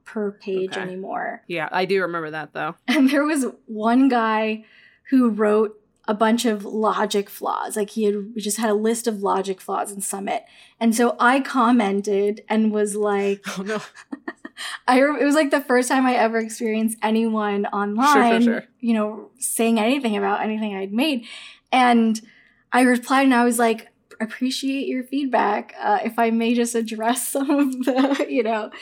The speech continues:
Speaker 1: the logic flaws that you claim." And I kind of responded with, with what actually the case was. And then he,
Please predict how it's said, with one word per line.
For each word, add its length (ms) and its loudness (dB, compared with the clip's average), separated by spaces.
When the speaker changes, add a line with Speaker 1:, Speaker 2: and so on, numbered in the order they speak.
Speaker 1:
the 100 2
logic 560 2
flaws 380 2
that 160 -2
you 180 -6
claim." 440 2
And 120 2
I 180 2
kind 200 0
of 100 -4
responded 760 0
with, 220 -4
with 220 -6
what 340 -2
actually 500 -4
the 320 -4
case 340 -2
was. 280 2
And 160 6
then 260 2
he, 300 2